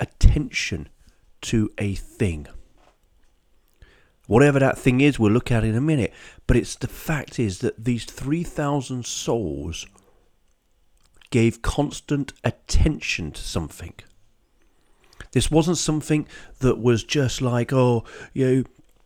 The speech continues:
I've now given my life and, yeah, that's it." Because that's not it. You know, again, if, if someone just gives their life to Jesus, they say they give their life and then doesn't do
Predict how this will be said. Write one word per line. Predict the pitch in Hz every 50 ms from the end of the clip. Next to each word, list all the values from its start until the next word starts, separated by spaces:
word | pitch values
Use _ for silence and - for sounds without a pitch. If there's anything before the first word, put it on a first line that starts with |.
| _ _ _ _ _ - - -
I've | - 117 110 107
now | 113 107 107 104
given | - 113 107 104 107 104
my | 101 104 104
life | 101 104 104 107 107 98 90 - -
and, | 113 98 - - - - - - - _ -
yeah, | 104 98 101 104 104
that's | - - - 120 113 - - -
it." | 131 95 - - - - - - - - - - _ _ _ _ _ _ _ _ _ _ _ _ _ _ _ _ _ _ _ _ _ _ _ _ _ _ _ _ _ _ _ _ _ -
Because | - 120 -
that's | - 127 127 113 - 107
not | 98 110 131 147
it. | 131 82 - - - - - - - - - _ _ _ _ _ _ _ _ _ _ _ _ _ _ _ _ _ _ _ _ _ _ _ _ _ _ _ _ _ _ - - - - -
You | 123 120
know, |
again, | 120 120 127 139 139 120 101
if, | 98 - - - - - - -
if | - - - 127 113 - 117 117 113 -
someone | - - 135 135 139 131 123 117 101
just | - 135 127 - -
gives | - 139 131 123 113 107
their | 117 110 107
life | 110 120 127 131 139 123 - - -
to | -
Jesus, | 95 - - 135 143 151 135 123 104 87 -
they | 110 95
say | - - 135 143 143
they | 135 127
give | - - 127 113 80
their | 117 110 104
life | 123 143 143 139 107 -
and | 107 101 107
then | 113 110 101 - _
doesn't | - 127 123 - 131 120 - - -
do | 131 135 131 123 117 104